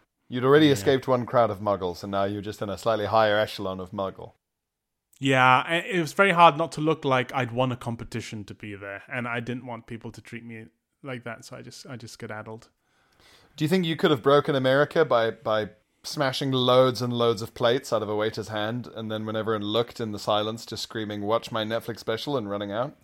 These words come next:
Speaker 2: <laughs> Or just doing, like, a s-, a routine.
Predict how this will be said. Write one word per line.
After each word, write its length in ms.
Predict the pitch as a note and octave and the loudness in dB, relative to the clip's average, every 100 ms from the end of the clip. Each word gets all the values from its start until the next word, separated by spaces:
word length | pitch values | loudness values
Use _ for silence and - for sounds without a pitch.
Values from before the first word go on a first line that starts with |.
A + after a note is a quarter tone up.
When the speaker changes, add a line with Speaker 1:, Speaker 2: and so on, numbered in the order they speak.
| - - - - - - | -16 -14 -16 -18 -14 -16
Speaker 2:
<laughs> 80 | - - - - - _ - _ C#3 _ - - | -14 -18 -16 -16 -16 _ -20 _ -20 _ -20 -10
Or 120 | D3+ D3+ | -2 -2
just 180 | D#3 | -2
doing, 220 | C3+ D#3+ D#3+ | 0 0 4
like, 240 | C#3+ C3+ | 4 4
a 40 | |
s-, 160 | B2+ - - | -2 -2 -2
a 100 | B2+ | 0
routine. 600 | C3 B2+ D3+ B2+ F#2 | 0 0 -2 -2 -6